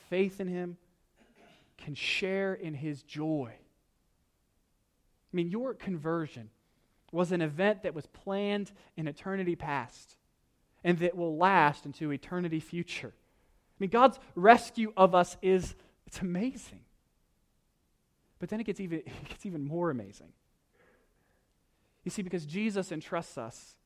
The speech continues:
with speaking others into an encounter with himself. Verse three, "And at the proper time manifested in his word, through the preaching with which I have been entrusted by the command of God our Savior."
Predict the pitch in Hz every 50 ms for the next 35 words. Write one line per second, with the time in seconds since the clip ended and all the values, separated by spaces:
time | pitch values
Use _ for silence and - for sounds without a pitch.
0 | _ _ _ _ _ _ _ _ _ _ _ _ - 156 160 - - - - -
1 | - 208 202 - 196 180 170 - 175 180 185 156 147 135 135 127 127 120 - 165
2 | 156 156 156 - 147 135 127 127 - - 185 185 185 175 - 139 120 110 110 -
3 | _ _ _ _ _ - 139 127 131 123 120 - - 160 156 143 131 - - -
4 | - _ _ _ _ _ _ _ _ _ _ _ _ _ _ _ _ _ _ _
5 | _ _ _ _ _ _ _ _ _ _ _ - 147 135 - - 165 151 147 -
6 | - - - - 202 196 214 220 220 208 - - 233 214 220 233 247 233 233 -
7 | - 214 196 185 185 180 180 175 - - 175 180 190 202 214 220 220 214 220 -
8 | 202 190 - - - 156 151 - - 180 180 180 185 170 165 160 165 170 170 156
9 | 143 127 120 - - _ _ _ _ - - - - 233 214 196 190 196 - -
10 | 240 247 233 - 190 175 175 185 185 - 196 190 190 190 - - 185 202 208 214
11 | 214 208 190 - 196 190 185 170 170 - 196 185 185 - - - 160 151 151 151
12 | 165 160 151 - - 165 165 165 175 185 190 185 175 165 175 160 160 160 160 156
13 | 156 156 - - 170 165 156 143 135 120 107 107